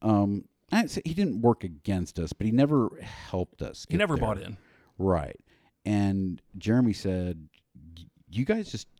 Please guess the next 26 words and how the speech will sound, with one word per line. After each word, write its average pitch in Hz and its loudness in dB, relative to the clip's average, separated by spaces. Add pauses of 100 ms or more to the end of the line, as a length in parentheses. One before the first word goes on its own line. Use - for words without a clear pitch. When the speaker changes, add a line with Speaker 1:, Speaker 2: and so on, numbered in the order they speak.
Speaker 1:
do 123 6
what 120 2
you 101 2
wanna 92 0
do." 76 -2 (720)
Speaker 2:
Self-police. 135 -2 (300)
If 113 -2
it 117 -4
goes 123 -2
too 156 -2
far, 139 -4
I'll 131 -4
let 139 -6
you 139 -4
know. 139 -2
If 123 -6
you 101 2
Speaker 1:
Right. 87 0
Speaker 2:
need 123 -2
something 120 -10
from 113 -8
me, 120 -4
you 139 -2
let 131 -2
me 131 -2
know. 131 -2